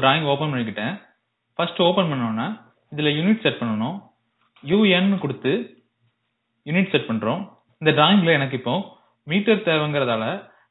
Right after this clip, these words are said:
நான் மீட்டர்ல வச்சுக்கிறேன். ஓகே. அப்புறம் இன்சர்ட்னு ஒரு option இருக்கும்.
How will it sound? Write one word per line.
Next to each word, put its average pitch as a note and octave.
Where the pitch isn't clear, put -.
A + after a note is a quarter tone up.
நான் C#3
மீட்டர்ல F3+
வச்சுக்கிறேன். A#2+
ஓகே. B2
அப்புறம் C#3
இன்சர்ட்னு A3
ஒரு D3+
option C#3+
இருக்கும். A#2